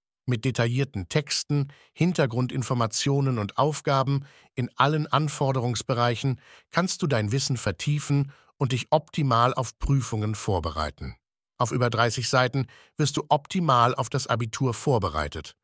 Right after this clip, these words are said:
Schau jetzt in der Videobeschreibung auf den ersten Link und bekomme zwanzig Prozent mit dem Code WELCOME. Und jetzt, die Messung des Erfolgs in der Kunstwelt ist eine komplexe Angelegenheit, die von verschiedenen Faktoren abhängt.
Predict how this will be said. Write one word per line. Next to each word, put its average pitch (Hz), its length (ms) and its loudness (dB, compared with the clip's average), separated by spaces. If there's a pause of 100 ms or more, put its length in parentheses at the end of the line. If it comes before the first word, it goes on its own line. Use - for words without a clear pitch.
(200)
Schau 139 260 4
jetzt 139 240 -2
in 147 80 0
der 113 160 0
Videobeschreibung 127 800 2
auf 107 100 -2
den 110 140 -4
ersten 117 380 -2
Link 135 300 0 (360)
und 139 120 -2
bekomme 135 300 2
zwanzig 139 460 0
Prozent - 440 -2
mit 107 120 -4
dem 98 140 -4
Code 120 360 0 (480)
WELCOME. 98 640 0 (800)
Und 139 160 2
jetzt, 160 340 0 (360)
die 143 80 2
Messung 185 340 2
des 170 160 0
Erfolgs 160 440 0
in 143 100 0
der 131 100 0
Kunstwelt 143 720 0 (560)
ist - 160 -4
eine 131 180 2
komplexe 127 840 0
Angelegenheit, 120 880 0 (320)
die 139 80 -2
von 135 200 0
verschiedenen 175 580 0
Faktoren 135 640 0
abhängt. - 680 -4